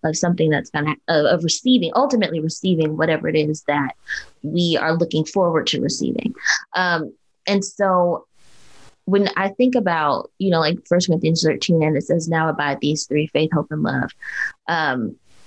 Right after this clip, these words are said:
I think that these things kind of all intertwine. And I think when you think about faith and hope specifically,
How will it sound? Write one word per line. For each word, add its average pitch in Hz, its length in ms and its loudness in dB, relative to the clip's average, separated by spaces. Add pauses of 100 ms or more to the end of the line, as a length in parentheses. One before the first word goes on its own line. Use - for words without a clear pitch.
(440)
I 175 120 -2
think 196 320 -2
that 185 180 0
these 185 260 2
things 175 300 2
kind 170 320 0
of 165 400 2 (600)
all 170 260 0
intertwine. 175 1000 0 (840)
And 175 280 2
I 160 140 -4
think 196 280 -2
when 180 120 4
you 180 100 2
think 196 200 2
about 180 260 0
faith 175 280 0
and 170 140 0
hope 165 400 0
specifically, 254 1120 0